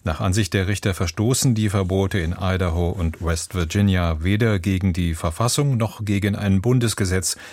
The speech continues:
das Geschlechterdiskriminierung im Bildungswesen verbietet. Nach dem Schusswaffenangriff in einer Mutter-Kind-Einrichtung im niedersächsischen Stade mit sechs Todesopfern fordert der Deutsche Beamtenbund zusätzliche Schutzmaßnahmen.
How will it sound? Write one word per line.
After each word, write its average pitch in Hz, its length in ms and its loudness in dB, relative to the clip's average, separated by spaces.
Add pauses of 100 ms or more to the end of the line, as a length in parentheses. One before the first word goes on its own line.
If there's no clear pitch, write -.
(140)
das - 260 -2
Geschlechterdiskriminierung 87 1400 -2
im 95 180 0
Bildungswesen 82 800 -4
verbietet. 87 640 -4 (2750)
Nach 131 240 2
dem 139 260 2
Schusswaffenangriff 107 960 2
in 104 140 0
einer 104 260 2
Mutter-Kind-Einrichtung 104 1300 0
im 92 180 2
niedersächsischen 98 840 0
Stade 107 600 0
mit 107 200 0
sechs 107 300 0
Todesopfern 110 720 0 (420)
fordert 123 600 0
der 110 220 2
Deutsche 107 340 0
Beamtenbund 104 800 0
zusätzliche 90 840 -2
Schutzmaßnahmen. 78 1000 -2